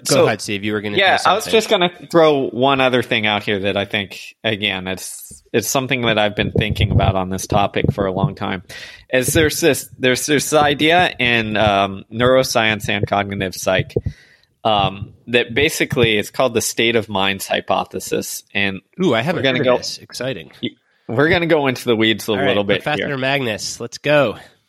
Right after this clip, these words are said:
Speaker 1: But, um, what it basically says is it connects, uh,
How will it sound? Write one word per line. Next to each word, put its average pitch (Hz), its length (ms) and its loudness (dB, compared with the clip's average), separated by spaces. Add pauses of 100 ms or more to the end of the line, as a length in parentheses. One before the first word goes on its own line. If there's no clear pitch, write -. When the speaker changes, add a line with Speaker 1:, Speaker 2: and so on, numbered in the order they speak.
(200)
Speaker 1:
But, 147 360 2 (500)
um, 143 540 2 (400)
what 165 260 2
it 233 180 0
basically 165 560 0
says 101 840 0
is 127 200 0
it 131 180 0
connects, 151 760 -4 (100)
uh, 127 140 2